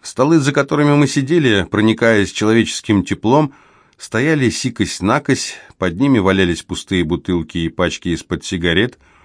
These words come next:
кое-где виднелись осколки разбитых бокалов и обрывки туалетной бумаги, которые кто-то машинально притащил из сортира.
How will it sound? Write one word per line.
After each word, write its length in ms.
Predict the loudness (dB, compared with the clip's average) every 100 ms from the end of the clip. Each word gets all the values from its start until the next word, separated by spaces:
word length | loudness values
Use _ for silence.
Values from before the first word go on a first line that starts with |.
| _ _ _ -2
кое-где 420 | 0 0 2 2
виднелись 540 | 2 0 2 2 0
осколки 460 | -2 -2 -4 -2 0
разбитых 540 | 0 2 -2 -2 -4
бокалов 600 | 0 -2 2 2 2 0
и 40 | 0
обрывки 500 | 0 0 -2 -2 -6
туалетной 560 | -2 0 0 0 -2
бумаги, 640 | 0 0 0 0 -2 -6 -10 _ _ _
которые 380 | -8 -2 0 0
кто-то 280 | -2 -4 0
машинально 600 | 0 0 0 2 2 0
притащил 580 | -2 -2 -2 -2 -2 -2
из 100 | -4
сортира. 640 | -4 -4 -4 -8 -8 -10